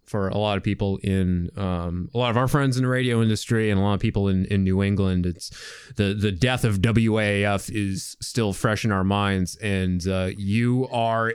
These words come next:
a, uh, W A F alumnus like me. You were m-, more behind the scenes than I was. Um, I, I, I, you, I don't think you,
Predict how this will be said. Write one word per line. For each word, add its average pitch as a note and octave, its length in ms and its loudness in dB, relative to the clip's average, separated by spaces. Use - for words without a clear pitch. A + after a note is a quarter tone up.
a, G#2 480 0
uh, F#2+ 440 0
W B2 360 2
A A2+ 260 0
F G#2+ 360 -4
alumnus C3 800 0
like A2+ 260 0
me. C#3+ 400 0
You A2+ 320 0
were A2+ 480 0
m-, C#3 460 0
more E3+ 420 2
behind F3+ 460 2
the C#3 80 2
scenes D#3 800 -2
than B2+ 640 0
I C3+ 220 0
was. F3 640 -2
Um, G2+ 600 -2
I, G#2 260 -4
I, G#2+ 180 -6
I, A2 60 -4
you, G#2 360 -6
I A2 80 -4
don't A#2+ 160 0
think B2 160 2
you, F#2+ 260 -2